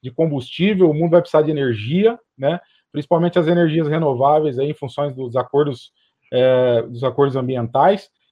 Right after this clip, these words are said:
Então, o Brasil tem uma oportunidade única de abraçar isso, né? É, mas eu vejo que, pra poder abraçar, nós temos desafios gigantescos aqui dentro, né?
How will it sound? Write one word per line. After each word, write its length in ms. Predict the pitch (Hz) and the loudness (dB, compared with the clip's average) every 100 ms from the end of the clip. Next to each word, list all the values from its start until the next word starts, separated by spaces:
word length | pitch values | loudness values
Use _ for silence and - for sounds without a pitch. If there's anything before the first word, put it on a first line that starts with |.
| _ | _
Então, 120 | - | -12
o 40 | - | -2
Brasil 300 | 247 180 233 | 0 2 0
tem 120 | 240 | 2
uma 100 | 226 | 2
oportunidade 680 | 220 202 202 190 170 175 170 | 2 2 2 2 4 4 4
única 440 | 170 165 160 156 | 2 2 0 0
de 100 | 139 | 2
abraçar 640 | 160 170 160 147 - 175 190 | 2 4 2 0 0 0 2
isso, 500 | 151 240 - 294 285 _ | 0 -4 -8 -12 -12 _
né? 260 | 143 175 247 _ _ _ _ 139 | -8 -8 -8 _ _ _ _ -4
É, 480 | 147 151 151 147 147 | 0 2 4 2 2
mas 180 | 185 | 2
eu 100 | 233 | 2
vejo 260 | 208 185 135 | 4 4 2
que, 100 | 139 | -2
pra 220 | - 214 | 2 2
poder 260 | 247 226 196 | 4 2 4
abraçar, 440 | 180 165 147 170 | 4 2 0 -2
nós 180 | 202 208 | -2 -4
temos 300 | - 190 208 | -4 -6 -6
desafios 460 | 180 202 196 202 185 | -4 -2 -2 -4 -6
gigantescos 640 | 185 220 214 180 180 175 | -4 -4 0 0 0 -2
aqui 160 | 175 196 | -6 -6
dentro, 480 | 160 127 120 - 120 | -6 -6 -8 -12 -10
né? 220 | 123 147 | -8 -10